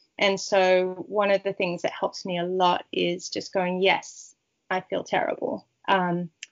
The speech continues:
and just riding it, riding it almost like a wave of pain. It's like, and I think of it almost like a trash wave. Like it's a,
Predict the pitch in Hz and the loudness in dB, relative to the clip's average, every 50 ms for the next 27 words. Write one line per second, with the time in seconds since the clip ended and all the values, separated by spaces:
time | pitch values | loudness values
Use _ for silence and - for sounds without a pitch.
0 | _ _ _ _ _ _ _ _ - - - 196 196 190 196 185 190 185 185 - | _ _ _ _ _ _ _ _ -10 -2 2 4 4 4 4 4 2 0 0 0
1 | - 175 175 170 175 180 190 196 196 185 175 156 - - _ - 170 190 185 180 | -4 0 2 4 4 4 4 2 0 -2 -4 -6 -6 -8 _ -4 0 2 4 4
2 | 190 202 202 196 180 - - 185 185 185 180 - 196 185 - 185 180 175 180 175 | 4 2 0 -4 -4 -4 -4 -6 -6 -8 -8 -4 -4 -4 -4 -4 -4 -2 0 0
3 | 175 175 175 180 185 180 _ _ - - - 190 180 175 175 170 165 - - - | 0 0 -2 -4 -10 -12 _ _ -16 -6 -4 -2 0 0 0 -2 -4 -8 -10 -16
4 | - - 180 165 - - - 185 190 190 180 185 180 - 208 190 185 190 185 175 | -8 -2 -2 -2 -2 0 -2 0 2 2 2 2 0 -2 -6 -4 -4 0 0 0
5 | 170 170 180 180 180 180 - - 202 185 - - 190 - - - 190 190 - - | 0 0 -2 -2 -4 -8 -8 -6 -8 -8 -6 -8 -10 -8 0 2 2 2 2 0
6 | - - 226 214 240 247 247 247 196 175 - - - - - 196 185 | -2 2 2 4 4 4 0 0 -2 -4 -4 -4 -12 -8 -6 -6 -6